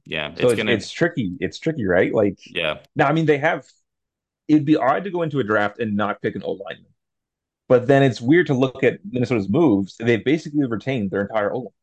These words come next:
Speaker 2: including all the depth options, right? Like, there's, like, doesn't seem to be, now, does that mean they shouldn't draft O lineman? That's not what I'm saying. But, like, it is notable that they're returning their full front five and basically haven't lost any depth. Um,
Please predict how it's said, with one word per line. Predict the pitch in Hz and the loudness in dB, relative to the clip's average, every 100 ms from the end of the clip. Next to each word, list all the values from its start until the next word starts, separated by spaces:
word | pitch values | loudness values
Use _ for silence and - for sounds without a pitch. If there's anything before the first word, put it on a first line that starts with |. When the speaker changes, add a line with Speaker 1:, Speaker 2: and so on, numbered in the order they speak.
| _ _ | _ _
Speaker 2:
including | 127 - 147 151 127 | -8 -2 0 2 0
all | 127 | -4
the | |
depth | 135 170 - | -4 -6 -8
options, | - _ _ _ _ _ _ 123 | -20 _ _ _ _ _ _ 0
right? | 151 | 2
Like, | 156 | 2
there's, | 143 135 131 | 2 0 0
like, | 110 - | -2 -2
doesn't | 127 139 131 | -4 -4 -10
seem | - 120 | -8 -8
to | 120 | -6
be, | 104 110 107 101 - _ _ _ _ - | -4 -2 0 0 -2 _ _ _ _ -4
now, | 101 | -2
does | 107 | 2
that | 131 | 0
mean | 123 | 0
they | 110 | -4
shouldn't | - 107 98 | -4 -6 -4
draft | 92 - | -4 -6
O | |
lineman? | 95 87 - _ | -8 -10 -12 _
That's | 98 | -4
not | 95 | -2
what | 90 | -2
I'm | |
saying. | - 92 - _ _ _ 113 | -4 -4 -6 _ _ _ -2
But, | 131 117 | 0 2
like, | 117 117 | 2 2
it | 127 | 4
is | 139 135 120 - 117 | 6 4 0 -6 2
notable | 117 127 120 95 98 | 4 4 2 -2 -2
that | 90 92 - _ _ _ _ _ _ - | 0 0 -2 _ _ _ _ _ _ -2
they're | 120 | 0
returning | 120 127 123 110 | 0 0 -2 0
their | 98 | -2
full | - - 120 | -4 -4 -4
front | - 139 135 | -4 -8 -6
five | 95 90 90 95 _ _ _ _ _ _ _ | -6 -4 -6 -6 _ _ _ _ _ _ _
and | 104 104 | -2 0
basically | 104 117 - 110 104 | 2 0 -2 -4 0
haven't | 101 95 90 | 0 0 -2
lost | 95 95 90 | -2 -2 -6
any | 87 | -10
depth. | - - _ _ _ _ _ _ _ _ | -10 -10 _ _ _ _ _ _ _ _
Um, | 87 87 85 87 90 | -4 0 2 0 -2